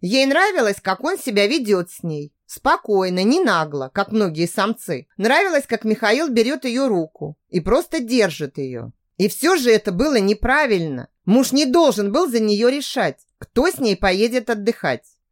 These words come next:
«Я тут впервые», сказал Виктор, когда они приехали на базу отдыха. «Пойдёмте на разведку. Кто со мной?» «Я», тут же сказала Марина.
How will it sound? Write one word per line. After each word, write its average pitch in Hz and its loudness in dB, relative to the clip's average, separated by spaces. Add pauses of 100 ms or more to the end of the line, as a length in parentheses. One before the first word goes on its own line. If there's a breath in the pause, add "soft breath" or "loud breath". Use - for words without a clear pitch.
(580)
«Я 262 0
тут 311 -8
впервые», 180 -2 (280)
сказал 208 0
Виктор, 214 -6
когда 202 0
они 185 -4
приехали 220 -2
на 180 0
базу 202 -2
отдыха. 139 -8 (260)
«Пойдёмте 269 0
на 208 2
разведку. 202 -4 (100)
Кто 339 2
со 214 -2
мной?» 139 -6 (640)
«Я», 381 2 (400)
тут 302 -2
же 349 -4
сказала 208 0
Марина. 175 -2